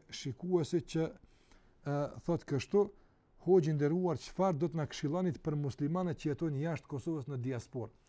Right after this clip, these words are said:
Vëllai nderuar, për këtë ka këshilla të shumta, por unë këshilloj që ta ruajnë identitetin e tyre, fetar dhe kombëtar, ta ruajnë fenë e tyre dhe gjuhën e tyre. Po të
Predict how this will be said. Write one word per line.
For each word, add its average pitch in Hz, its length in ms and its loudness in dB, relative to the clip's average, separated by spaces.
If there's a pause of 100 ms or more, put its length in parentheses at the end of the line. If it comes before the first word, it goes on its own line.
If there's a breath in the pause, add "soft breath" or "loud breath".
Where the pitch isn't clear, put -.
(360 soft breath)
Vëllai 185 240 2
nderuar, 233 400 6
për 196 160 4
këtë 226 140 0
ka 202 100 2
këshilla 202 240 -2
të 156 100 -2
shumta, 214 460 -2 (260 soft breath)
por 165 160 2
unë 214 220 2
këshilloj 190 320 2
që 170 80 -2
ta 170 100 4
ruajnë 190 300 2 (100)
identitetin 170 580 0
e 131 40 -2
tyre, 170 280 0 (120)
fetar 190 440 0
dhe 165 120 2
kombëtar, 156 480 0 (360 soft breath)
ta 151 140 4
ruajnë 175 380 4
fenë 196 200 4
e - 80 -2
tyre 190 200 0
dhe 147 100 2
gjuhën 214 320 2
e - 60 -2
tyre. 170 240 -4 (1080)
Po 240 180 6
të - 120 -6